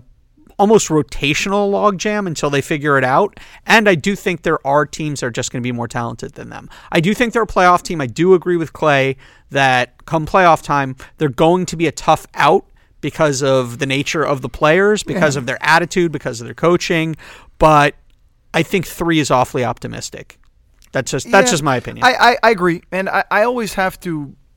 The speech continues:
Speaker 2: hold, contain myself as a homer and as someone who, I, you know, starting this Wednesday, I'm gonna pretty much have to work or be at most games. And, and somehow, while you cover a team, you, you're that fan of the team and you wanna see, and you get caught up in that. You get caught up in the excitement. And Clay, you were just saying that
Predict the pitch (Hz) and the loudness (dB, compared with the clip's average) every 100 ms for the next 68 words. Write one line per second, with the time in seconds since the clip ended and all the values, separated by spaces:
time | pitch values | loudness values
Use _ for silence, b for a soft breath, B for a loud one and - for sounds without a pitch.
0 | - 160 180 190 - 170 180 170 151 - | -12 -6 -6 -8 -12 -8 -6 -4 -6 -4
1 | 151 143 147 139 208 202 196 185 - 127 | -4 -4 -12 -8 -4 -2 -2 -4 -6 -12
2 | 139 - 170 160 147 - 156 139 - - | -10 -6 -6 -6 -8 -8 -6 -6 -10 -10
3 | 113 - 151 113 - 170 165 139 135 - | -10 -10 -10 -10 -4 -2 -2 -4 -10 -10
4 | 170 175 135 131 127 139 131 143 160 147 | -8 -8 -6 -6 -4 -6 -8 -8 -6 -6
5 | 139 - - 151 - 135 143 160 - 127 | -8 -10 -12 -12 -10 -10 -8 -8 -10 -12
6 | 170 147 143 151 - 165 165 156 - 123 | -8 -8 -6 -6 -8 -10 -8 -8 -8 -12
7 | b b b b 151 - 208 190 180 170 | b b b b -10 -4 -2 0 0 2
8 | 156 - 135 143 135 139 135 202 170 160 | 0 -4 -8 -4 -4 -4 -4 -2 -2 -4
9 | - 170 151 135 139 196 180 120 - 202 | -6 -8 -8 -8 -8 -2 -2 -2 -6 -4
10 | 185 160 143 - 151 143 147 156 151 165 | -4 -4 -8 -8 -8 -6 -4 -4 -4 -8
11 | 151 160 180 240 - 262 247 - 80 147 | -6 -6 -4 -6 -4 -4 -4 -8 -10 -6
12 | 175 - 180 170 156 143 - 160 123 113 | -6 -2 -2 -2 -4 -10 -2 -2 -4 -10
13 | - 196 180 160 151 139 - 156 143 135 | -8 -6 -4 -6 -6 -8 -6 -6 -4 -6